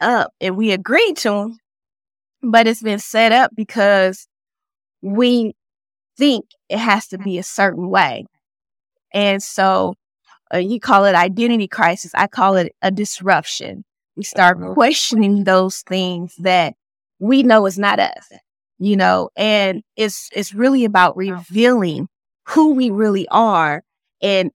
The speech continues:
Speaker 1: every little piece of our life kinda helps open up that door for us to see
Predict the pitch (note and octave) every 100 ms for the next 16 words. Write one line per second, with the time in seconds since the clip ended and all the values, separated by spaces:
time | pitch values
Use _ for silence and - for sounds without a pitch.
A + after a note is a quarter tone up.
0 | - A#3+ B3 B3+ A#3 A3+ A3+ G#3+ - B3
1 | A#3+ G3+ F#3 F3 F3 G#3 G3 E3 - _
2 | _ _ _ - A#3 A3+ G#3 A#3 G#3 -
3 | - _ _ _ _ A#3 A#3 A3 A#3 G#3
4 | G3+ F#3 F#3+ G3+ A3 G3 F3 E3 E3+ G3
5 | - F#3 - - C#4+ G#3+ F#3+